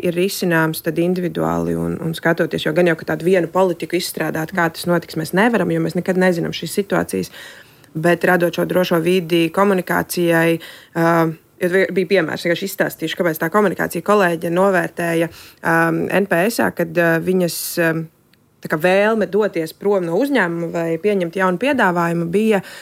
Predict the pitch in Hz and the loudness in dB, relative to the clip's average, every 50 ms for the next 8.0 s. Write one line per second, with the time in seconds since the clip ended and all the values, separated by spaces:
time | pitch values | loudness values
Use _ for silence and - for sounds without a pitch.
0 | - - - 170 - 208 208 202 170 170 165 160 170 170 196 240 262 - 208 175 | -20 -16 -14 -6 -2 2 2 2 2 2 0 -2 0 0 2 2 2 0 -2 0
1 | 190 185 - - - 175 180 214 - - - - - - - - 202 196 180 - | 0 -2 -2 -2 -4 -4 -4 -2 -6 -8 -8 -6 -6 -4 -4 -4 -6 -8 -10 -10
2 | - - - - - _ _ - - 117 - 170 185 220 214 233 165 - - - | -16 -20 -20 -20 -20 _ _ -8 -6 -4 0 2 2 2 4 2 0 0 0 2
3 | 214 233 381 - - - - - 269 - - - - - - - - _ - 254 | 2 2 2 0 -4 -10 -4 -2 -2 -2 -2 -8 -20 -20 -20 -20 -16 _ 0 2
4 | 254 226 202 - - - - - - 220 - 240 233 202 - - - 269 339 339 | 2 2 2 0 -8 -8 -8 -8 -10 -2 0 2 2 2 0 0 0 0 0 2
5 | - 269 - - 285 254 196 - 208 185 175 185 254 302 320 277 254 - 196 190 | 0 -2 0 0 0 0 0 0 -4 -4 -2 0 2 2 2 2 0 -2 -2 0
6 | 196 196 196 196 190 190 190 190 190 190 202 196 196 190 - 190 190 190 190 185 | 0 2 2 2 2 2 2 2 2 2 2 0 0 0 0 0 0 2 2 2
7 | 185 185 185 180 185 185 185 185 180 180 - 190 185 170 175 170 - - 175 170 | 2 4 4 4 2 2 2 0 -2 -2 0 0 0 0 0 -4 -2 0 2 2